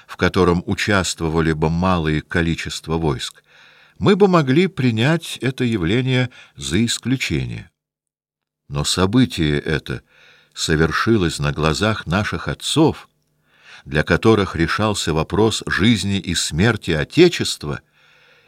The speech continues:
и война эта была величайшая из всех известных войн.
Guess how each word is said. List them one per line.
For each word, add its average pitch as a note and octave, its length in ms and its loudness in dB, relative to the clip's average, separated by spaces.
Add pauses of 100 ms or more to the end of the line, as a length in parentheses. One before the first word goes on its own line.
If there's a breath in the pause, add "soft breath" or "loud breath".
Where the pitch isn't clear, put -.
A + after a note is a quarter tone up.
(100)
и F#2 100 2
война D2 440 2
эта F2+ 160 -4
была D2 420 -2 (340 soft breath)
величайшая D#2 1000 0 (360 loud breath)
из - 200 -8
всех - 380 -4
известных D2 580 -4
войн. A#1+ 300 -8